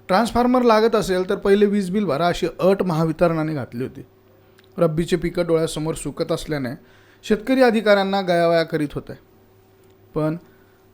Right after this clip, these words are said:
गावातील पाणी पुरवठ्यासाठी असलेला ट्रान्सफॉर्मर चार दिवसांपूर्वीच जळाला. यामुळे ग्रामस्थ पाण्या वाचून कासावीस झाले. यासाठी प्रयत्न करूनही महावितरणाचे अधिकारी ऐकत नव्हते. गावात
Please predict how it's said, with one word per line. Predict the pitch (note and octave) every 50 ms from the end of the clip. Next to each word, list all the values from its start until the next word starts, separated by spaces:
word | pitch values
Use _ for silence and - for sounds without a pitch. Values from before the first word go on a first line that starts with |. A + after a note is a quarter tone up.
| -
गावातील | D#3+ D#3 D3 D3 D3 D3 - D3+
पाणी | D3+ - C#3+ C3+ C#3+ D3
पुरवठ्यासाठी | C#3+ D#3 D3 D3 C#3+ D3+ C#3+ D3+ D3+ C3+ -
असलेला | D3+ C#3 - - D3+ C#3+ D3
ट्रान्सफॉर्मर | C#3+ C#3 C#3+ C#3+ C#3+ C#3 - - D3+ D3 C#3+ D3 C#3+ C3 C3+ - - _ - _ _ _ _ - - -
चार | F3+ E3+ E3
दिवसांपूर्वीच | D#3+ E3 D3+ - E3 D#3 D3+ D#3 C#3 C3+ C3+
जळाला. | A#2+ A#2+ A2 G2+ G2 F2+ - - - _ _ _ _ _ _ -
यामुळे | D#3 C#3+ C#3+ D3 C#3+
ग्रामस्थ | C#3 C#3 C3+ C#3 C#3+ C#3+ - - -
पाण्या | D#3 - B2+ C#3 C#3 C#3
वाचून | C#3 C#3 - - D#3+ D#3
कासावीस | C#3+ C#3+ C3+ - - D#3 D3+ E3
झाले. | D#3 C#3+ D#3+ D#3+ D3 C3+ - - - _ _ _ _ _ _ _ _ _ _ _ _ _ _ _ _ -
यासाठी | D3+ D#3 - F3 D#3+ F#3+
प्रयत्न | F3+ - G3 G3+ G3+ G#3+ G#3+
करूनही | G#3 - G3+ G3 G#3+ A3+ A3+ G3+ F#3+ G#3+
महावितरणाचे | A#3 A3 F3+ G3 G3 F#3+ F#3+ - G#3+ G#3 G#3+ G#3+ G3+ - G#3+
अधिकारी | G#3 G3 G#3 F#3+ G3+ G3+ G3+
ऐकत | G3+ F#3+ F3 F3 - G#3+ F#3+ -
नव्हते. | F3 D3 C3+ - - B2+ - _ _ _ _ _ _ _ _ _ _ _ _ _ _ - -
गावात | F#3 F#3 G3+ A#3 B3+